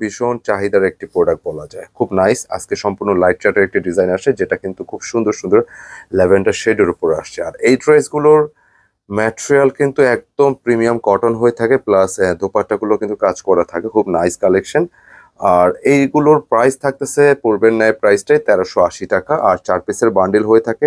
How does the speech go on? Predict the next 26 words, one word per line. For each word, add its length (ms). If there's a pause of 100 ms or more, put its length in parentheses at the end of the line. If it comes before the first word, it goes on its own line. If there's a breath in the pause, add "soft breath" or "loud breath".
(160)
চারটি 380
কালারের, 340 (480 soft breath)
যারা 240
চার 160
পিসের 280
বান্ডিল 320
সহ 120 (100)
নেন 200
পাইকারি 340
দামে 220
কিন্তু 140 (100)
নিতে 240
পারবেন। 280 (400 loud breath)
তো 120
আর 60 (100)
কথা 180 (100)
বাড়াবো 320
না, 60 (100)
সরাসরি 340 (100)
প্রোডাক্টে 340 (100)
চলে 240
যাচ্ছি। 300 (160)
তো 40 (100)
আপনারা 260 (120)
রিকোয়েস্ট 320
থাকবে 160